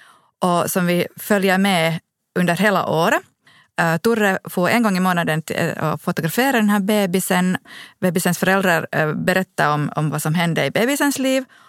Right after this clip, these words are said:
Och så samlar jag information om vad som hände i världen, lokalt, alltså Hels-, eh, Finland och Helsingfors. Så här jättekorta. Och, och det där,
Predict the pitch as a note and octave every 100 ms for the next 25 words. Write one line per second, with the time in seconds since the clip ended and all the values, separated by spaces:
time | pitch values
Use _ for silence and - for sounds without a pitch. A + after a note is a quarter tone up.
0 | _ _ - F#3 F3+ F3 - - - -
1 | F#3 G#3+ G#3 F3+ E3+ E3+ F3 E3+ D#3+ D#3+
2 | D#3 D#3 D3+ D#3+ - F3 D#3+ D#3 D3+ F3
3 | A3 G3 F3+ E3+ F3+ E3+ F#3 - - G3
4 | F3 - F3 E3+ D#3+ E3 - F3+ E3 D#3+
5 | D#3 F3+ D#3+ - - E3+ E3+ - F3+ -
6 | F#3 E3 E3 D#3+ E3+ E3+ D#3+ E3 E3 F3
7 | D#3+ F3 - - - - F#3+ G#3 G3 -
8 | E3+ D3+ - _ C#3+ - _ _ _ -
9 | - G3 - F#3+ F3+ F3 F3 E3+ E3+